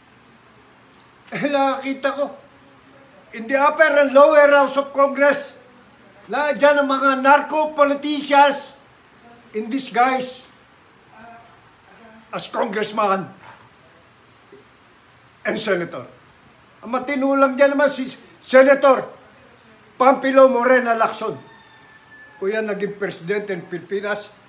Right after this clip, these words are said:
si seven one, si Ping Lacson. Naku, ang ganda.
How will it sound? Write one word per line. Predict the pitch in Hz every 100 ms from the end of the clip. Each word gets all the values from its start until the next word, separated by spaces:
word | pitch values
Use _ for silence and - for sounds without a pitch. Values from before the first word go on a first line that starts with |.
| _
si | -
seven | 165 202 175 190
one, | 202 190
si | 185
Ping | 170 185 170
Lacson. | 170 160 - 208 160 - _ _ _ _ _ _ _ _ _ _ 269
Naku, | 190 156 156
ang | 139
ganda. | 127 123 127